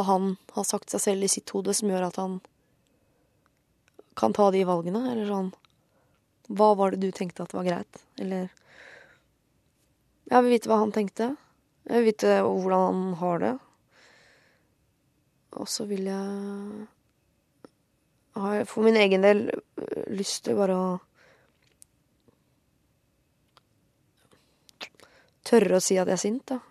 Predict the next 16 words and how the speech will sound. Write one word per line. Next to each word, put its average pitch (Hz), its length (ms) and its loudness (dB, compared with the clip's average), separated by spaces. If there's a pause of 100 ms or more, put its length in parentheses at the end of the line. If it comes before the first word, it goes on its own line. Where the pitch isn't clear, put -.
(100)
Eller, 196 300 -8 (1600)
øh, 180 600 -8 (1700)
mm, 190 340 -6 (320)
jo, 254 220 4
si 214 180 2
litt 202 160 2
om 190 220 -2 (920)
de 208 220 2
og 202 80 4
de 208 100 8
egenskapene 185 680 0 (1300)
har 190 180 6
jeg 262 160 2
som 220 120 2
er 202 80 4
bra 180 160 6